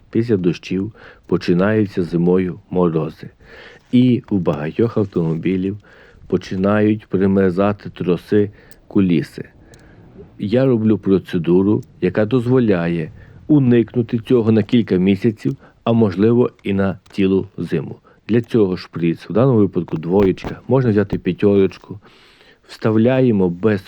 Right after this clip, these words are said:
поршня із голочкою тоненькою, вставляємо в сам трос, між чохлом і самим тросом. І пшикаємо у шприц В Д шку.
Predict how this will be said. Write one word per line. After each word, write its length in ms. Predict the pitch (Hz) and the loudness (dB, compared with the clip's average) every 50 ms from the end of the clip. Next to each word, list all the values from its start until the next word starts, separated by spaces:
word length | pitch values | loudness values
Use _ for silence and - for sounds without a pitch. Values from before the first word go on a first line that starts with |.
| - _ | -14 _
поршня 580 | - 123 127 123 117 104 - - 82 76 - - - | 0 2 2 2 2 0 -2 -6 -8 -8 -8 -10 -10
із 180 | - 104 87 87 | -10 -8 -8 -4
голочкою 580 | 90 110 127 131 123 107 - - - 101 98 | 0 2 2 4 2 2 0 -2 -2 -2 0
тоненькою, 380 | 90 98 92 92 90 87 - 87 | 0 0 -2 -2 -4 -4 -8 -10
вставляємо 720 | - - - 98 95 101 117 127 131 131 127 123 123 123 | -12 -4 -2 0 2 2 2 2 2 0 0 0 0 -2
в 180 | - - - - | -4 -6 -12 -18
сам 300 | - - 120 120 117 113 | -6 -2 0 0 0 -2
трос, 560 | 107 - - 113 107 95 85 78 - - - - _ - - - - - - - _ _ _ _ - | -2 -4 -2 2 2 2 2 0 -4 -12 -20 -20 _ -20 -20 -20 -20 -20 -20 -20 _ _ _ _ 0
між 240 | 113 117 107 - - | 2 2 2 0 0
чохлом 680 | - 107 92 - - 92 92 98 110 131 143 156 147 143 - _ _ _ _ _ _ - | 0 0 0 0 0 0 2 4 4 4 2 0 -2 -6 -12 _ _ _ _ _ _ 0
і 540 | 117 117 127 127 123 123 123 120 - - - _ _ _ | 2 4 4 4 4 4 4 4 2 0 -4 _ _ _
самим 480 | _ - - 117 104 110 120 123 120 107 | _ -4 -2 0 2 2 2 2 2 0
тросом. 520 | - 104 104 98 90 85 - - 73 - - - - - - - _ _ _ - | 0 2 2 2 2 0 -2 -8 -10 -10 -12 -14 -20 -20 -20 -20 _ _ _ -2
І 80 | 127 | -2
пшикаємо 680 | 120 - - - 156 160 156 - 151 147 143 143 135 - - _ | -2 -2 -2 0 0 0 2 2 2 4 4 2 0 -4 -4 _
у 80 | - | -4
шприц 480 | 107 - - - 120 139 143 123 - - | -4 -2 -4 0 2 2 2 2 0 -2
В 80 | 123 113 | -2 0
Д 260 | 104 101 92 80 - | 2 0 0 0 -2
шку. 280 | - - - - - | -6 -14 -16 -16 -16